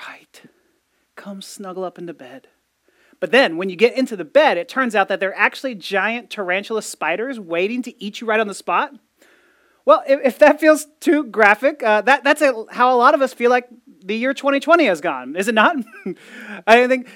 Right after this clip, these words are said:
that was actually one of my dreams as a kid. It was, it was frightening. Um,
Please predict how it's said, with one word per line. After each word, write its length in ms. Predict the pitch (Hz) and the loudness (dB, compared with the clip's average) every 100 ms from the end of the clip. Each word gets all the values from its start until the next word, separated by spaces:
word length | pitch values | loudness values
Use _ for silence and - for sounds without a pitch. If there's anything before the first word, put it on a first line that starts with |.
| _ | _
that 100 | 277 | 2
was 100 | 277 | 4
actually 300 | 262 254 247 | 0 0 -4
one 160 | 220 226 | -2 -2
of 100 | 202 | -4
my 220 | 196 190 | -6 -6
dreams 280 | 160 170 175 | -6 -6 -6
as 140 | 151 | -8
a 60 | 156 | -8
kid. 280 | 160 185 | -6 -4
It 60 | 208 | -4
was, 140 | 190 208 | -6 -2
it 80 | |
was 140 | 208 214 | -2 0
frightening. 480 | 196 196 214 277 320 - - | 0 0 0 -2 -2 -14 -6
Um, 340 | 185 185 190 | 2 4 2